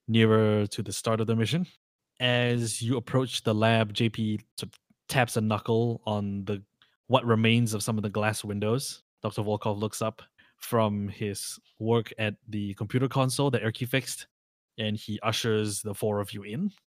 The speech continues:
The two Russian soldiers that you left there are still there. They're still keeping guard, standing watch over the door.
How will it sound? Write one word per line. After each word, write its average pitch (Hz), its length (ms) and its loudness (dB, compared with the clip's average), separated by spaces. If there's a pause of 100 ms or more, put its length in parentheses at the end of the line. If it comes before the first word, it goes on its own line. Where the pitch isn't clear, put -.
(360)
The 120 100 4
two 180 160 6
Russian 139 200 6
soldiers 131 520 4
that 117 260 2
you 110 120 -2
left 113 260 0
there 117 180 4
are 156 120 0
still 180 260 2
there. 135 240 4
They're 120 100 2
still 131 240 0
keeping 135 260 -2
guard, 123 380 2
standing 120 260 -2
watch 117 440 -4
over 110 120 -2
the 113 100 2
door. 107 220 -4